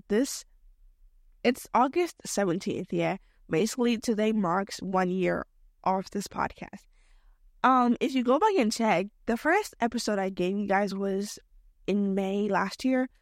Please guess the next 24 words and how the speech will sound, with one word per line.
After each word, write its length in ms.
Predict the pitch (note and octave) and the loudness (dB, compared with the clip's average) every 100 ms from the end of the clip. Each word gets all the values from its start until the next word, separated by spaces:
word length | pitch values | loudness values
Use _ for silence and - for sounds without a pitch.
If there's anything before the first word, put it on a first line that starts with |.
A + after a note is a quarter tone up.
| _ - | _ -6
but 320 | G#3+ G#3+ G#3 - | -2 0 0 0
I 140 | G3+ | 0
started 440 | G#3+ - C4+ D#4+ A#3 | 0 2 2 2 0
being 260 | A3+ G#3 | 0 0
consistent 840 | G#3 F#3 - - G#3 - F3+ F3+ - _ _ _ - | 0 -2 -4 -6 -4 -2 0 -2 -8 _ _ _ -4
last 440 | G#3+ G#3 A3 G#3 G#3 | 0 2 2 0 -2
year, 220 | E3+ D3+ - | 0 -2 -4
August 640 | A#2 E3 F#3+ F#3+ G3+ - - | -2 -2 0 0 0 -4 -12
seventeenth. 760 | - - F3+ G3 G#3 F#3 F3 - _ _ - | -6 0 0 0 -2 -2 -2 -8 _ _ -8
So 220 | - G#3 - | -4 0 2
August 540 | G3 A#3+ C#4 C#4 - - | 2 4 0 0 -4 -12
seventeenth 680 | - G#3+ G3 G3 G3 F#3 G3 | -4 0 0 -2 -2 -2 -2
of 160 | F#3+ - | -4 -4
every 400 | F#3 G3+ G3+ A3 | -2 -2 -2 -4
year 380 | G3+ G#3 F#3+ G#3 | -4 -2 -2 -2
is 200 | - G3+ | -4 -6
gonna 240 | F#3+ F#3+ F#3+ | -4 -4 -4
mark 480 | F#3+ G3 G3 - - - | -2 -2 -4 -12 -18 -8
my 200 | G3 F#3+ | -2 -2
anniversary, 840 | F#3 F#3+ F#3+ G3 - G#3 G3+ - | -2 -4 -4 -4 -4 -4 -4 -2
and 160 | G3+ G#3 | -2 -2
I 80 | G#3+ | -4
can't 320 | - B3+ G#3+ | -2 -2 0
believe 540 | G3+ G3 A3 G3 G#3 | 0 -2 -2 -2 -4